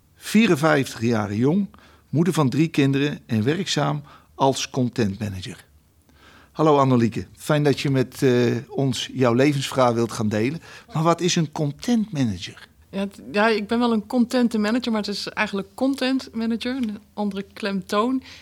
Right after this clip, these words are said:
Speaker 2: Ik verzorg de content van de website van het bedrijf. Dus ik vul de website, eh, met, eh, teksten en, en, eh,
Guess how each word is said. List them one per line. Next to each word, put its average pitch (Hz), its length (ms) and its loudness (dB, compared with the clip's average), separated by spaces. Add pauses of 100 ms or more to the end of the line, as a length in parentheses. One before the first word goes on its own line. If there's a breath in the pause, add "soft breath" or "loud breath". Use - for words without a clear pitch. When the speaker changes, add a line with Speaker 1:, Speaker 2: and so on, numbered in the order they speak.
Speaker 2:
Ik 202 140 -8
verzorg 208 280 -4
de 202 100 -8
content 208 720 0
van 196 380 -8
de 196 140 -6
website 185 720 -4
van 190 200 -8
het 180 140 -8
bedrijf. 180 600 -8 (480 loud breath)
Dus 180 180 -6
ik 185 160 -8
vul 202 380 2
de 185 120 -4
website, 185 720 -4
eh, 180 340 -8
met, 175 300 -10
eh, 185 160 -8 (220)
teksten 170 600 -8
en, 160 260 -10
en, 160 380 -12
eh, 151 60 -10